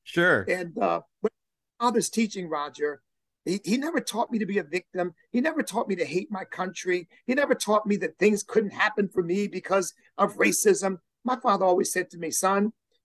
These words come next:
Speaker 2: you are going to meet obstacles in life. You go over them, under them, around them, or through them, but you don't let anything stop you from doing what you really believe is for you in life."
Speaker 1: That's
Speaker 2: And
Speaker 1: great wisdom.
Speaker 2: that's, that's how I ended up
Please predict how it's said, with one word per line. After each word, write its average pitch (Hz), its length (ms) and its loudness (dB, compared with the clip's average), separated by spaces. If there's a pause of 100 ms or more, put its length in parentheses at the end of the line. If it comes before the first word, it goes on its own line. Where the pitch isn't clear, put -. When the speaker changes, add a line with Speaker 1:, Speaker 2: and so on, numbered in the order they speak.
(120)
Speaker 2:
you 214 180 6
are 208 60 8
going 202 220 4
to 196 120 -10
meet 180 160 2
obstacles 170 460 0
in 165 100 -2
life. 160 260 2
You 147 100 -6
go 131 280 0
over 226 260 8
them, 202 280 2
under 175 280 2
them, 170 220 -4
around 156 360 0
them, 156 120 -2
or 139 140 -2
through 175 220 0
them, 170 200 0 (180)
but 160 140 0
you 170 80 -4
don't 165 200 0
let 143 220 -4
anything 220 400 2
stop 180 400 -2
you 170 100 -2
from 151 200 -6
doing 160 360 -2 (220)
what 170 240 4
you 196 180 2
really 202 300 4
believe 160 480 2 (140)
is 175 160 -2
for 180 120 0
you 160 240 0
in 147 100 0
life." 143 220 -4 (340)
Speaker 1:
That's 143 100 -2
Speaker 2:
And 165 180 2
Speaker 1:
great 78 120 -8
wisdom. 78 260 -2
Speaker 2:
that's, 180 260 0
that's 151 260 -2
how 160 120 2
I 170 80 2
ended 180 260 0
up 180 160 0